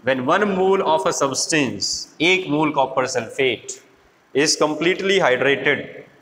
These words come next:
या फिर surrounded by a given number of water molecule।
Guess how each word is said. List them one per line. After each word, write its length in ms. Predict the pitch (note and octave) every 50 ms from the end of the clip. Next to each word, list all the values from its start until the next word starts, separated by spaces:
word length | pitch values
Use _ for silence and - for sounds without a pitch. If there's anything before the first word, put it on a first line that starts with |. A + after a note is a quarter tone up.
| _ _ _ _ _ _ _ _ _ -
या 160 | A#2 C3 C3+
फिर 240 | C3 - F#3 G#3 G3+
surrounded 560 | - - E3 D3+ D3+ D#3 D#3 D#3+ E3 E3 D#3 C#3
by 160 | C#3+ D#3 E3+ G3+ A#3+ A3+ - - - - - - - - - _ - -
a 80 | B2+
given 340 | C3 B2+ D#3+ F3 F#3+ G3+ F#3+ F#3+
number 220 | F#3 F#3 F3 F3 F#3
of 120 | F#3+ - C#3+
water 260 | D3 D#3+ - - D#3 D#3 D3+
molecule। 420 | D3 D3 D3 C#3 - D#3 C3+ A2